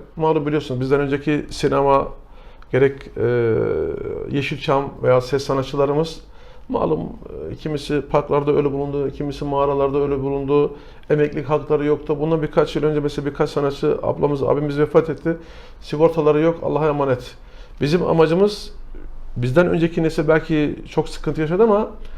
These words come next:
biz ve bizden sonrakilerin rahat olabilmesi için şu an,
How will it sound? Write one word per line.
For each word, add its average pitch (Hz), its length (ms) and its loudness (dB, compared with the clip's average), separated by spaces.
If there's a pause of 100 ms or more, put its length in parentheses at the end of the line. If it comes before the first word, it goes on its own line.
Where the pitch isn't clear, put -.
(220)
biz 170 300 2
ve 151 120 2
bizden 147 240 4
sonrakilerin 151 580 2
rahat 165 240 2
olabilmesi 151 520 2
için 190 320 -2 (460)
şu - 240 0
an, 190 220 4